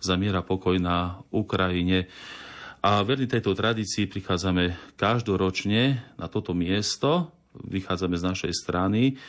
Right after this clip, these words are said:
kde prichádzajú v hojnom počte veriaci, nielen z našej farnosti, ale vidím, že prichádzajú i mnohí ľudia z iných farností, z iných, by som povedal, miest.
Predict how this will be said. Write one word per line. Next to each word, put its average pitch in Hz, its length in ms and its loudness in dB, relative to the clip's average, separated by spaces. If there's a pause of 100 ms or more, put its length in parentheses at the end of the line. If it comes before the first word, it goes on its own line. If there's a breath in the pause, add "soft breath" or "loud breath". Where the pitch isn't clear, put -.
kde - 160 -4
prichádzajú 95 440 0
v 90 120 -2
hojnom 98 240 2
počte 90 480 0
veriaci, 95 560 0
nielen 139 160 2
z 90 100 -2
našej 92 300 -2
farnosti, 107 720 0 (400 loud breath)
ale 98 320 2
vidím, 107 240 0
že 95 80 0
prichádzajú 92 560 2
i 92 160 0
mnohí 101 400 2
ľudia 101 560 0 (400 loud breath)
z - 160 -4
iných 127 320 2
farností, 98 560 -2
z 92 160 -2
iných, 110 480 0
by 101 80 -4
som 92 200 0
povedal, 87 440 0
miest. 117 640 0